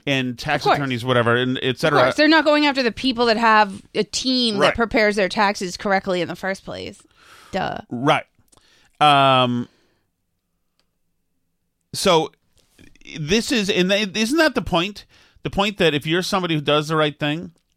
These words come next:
Speaker 1: you get screwed for it?
Speaker 2: Of course.
Speaker 1: It's like, and it's the same thing, like, we talk about day in and day out in Connecticut. We talk about how, you know, th-, they don't pull over, you know, with certain youths are stealing cars, et cetera. They, the police won't engage and won't, won't, won't chase them in many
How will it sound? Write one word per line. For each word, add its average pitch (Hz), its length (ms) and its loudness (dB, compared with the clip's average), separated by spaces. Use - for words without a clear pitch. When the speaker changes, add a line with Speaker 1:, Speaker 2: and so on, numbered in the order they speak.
Speaker 1:
you 135 200 0
get 143 260 0
screwed 139 260 -6
for 156 200 -6
it? 165 120 -12
Speaker 2:
Of - 40 -20
course. 302 300 -4
Speaker 1:
It's 202 160 -2
like, 202 160 0
and 202 80 2
it's 185 100 -8
the 202 60 -6
same 226 200 -2
thing, 214 160 -2
like, 175 160 -2
we 175 200 -6
talk 202 260 -2
about 156 300 -2
day 180 200 0
in 180 80 -2
and 170 80 -4
day 151 160 0
out 147 160 0
in 131 60 -10
Connecticut. 147 440 -2
We 135 180 -4
talk 156 220 -2
about 143 360 0
how, 135 440 2
you 143 160 -2
know, 139 140 0
th-, 127 180 -10
they 147 100 0
don't 151 260 0
pull 175 220 0
over, 131 360 2
you 131 100 -4
know, 117 100 -2
with 120 200 -6
certain 180 420 -6
youths 120 500 -2
are 113 60 -6
stealing 127 300 -2
cars, 147 300 2
et 127 120 -14
cetera. 107 240 -2
They, 131 140 -2
the 127 180 -6
police 147 260 -6
won't 139 160 -6
engage 120 360 -2
and 120 100 -4
won't, 117 160 -2
won't, 113 340 -6
won't 135 240 -2
chase 190 240 0
them 101 160 -6
in 131 160 -2
many 120 320 0